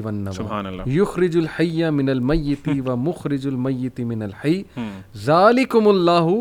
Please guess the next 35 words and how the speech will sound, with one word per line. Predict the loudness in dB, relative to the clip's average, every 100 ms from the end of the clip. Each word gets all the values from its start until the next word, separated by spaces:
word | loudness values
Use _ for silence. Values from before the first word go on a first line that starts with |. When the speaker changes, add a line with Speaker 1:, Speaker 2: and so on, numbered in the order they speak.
| -4 -14 _ -4
Speaker 1:
فانا | -2 0 0 0 0 0
تؤفکون۔ | -2 -10 -10 -12 -10 -12 -14
Speaker 2:
سبحان | -12 -12 -10 -10 -8
اللہ۔ | -6 -6
Speaker 1:
Surely | -8 -10 0 8 10 10 8 4
Allah | 4 4 4
is | 4 2
the | 0
one | 0
who | 0
splits | -2 -6 -8 -2 -2 0 4
the | 4
grain | 4 0 0
and | 0 0
the | 0 -2 0
date | 0
stone | -2 -4 -4 -4
for | -4 -8
sprouting۔ | -10 -10 -8 -8 -10 -14
Allah | -6 -2 0
ہی | 0 0
ہے | -2 -2
جو | -4 -6
اتنی | -8 -8 -8
سخت | -8 -4 -4 -4 -6
زمین | -6 -2 -2 -2 -4
سے | -6 -8
ننا | -6 -6 -6 -6
سا | -6 -8
بیج | -6 -6 -8
پھاڑ | -8 -6 -6
کے | -8
اوپر | -8 -4 2
لاتا | 2 0 -8
ہے، | -20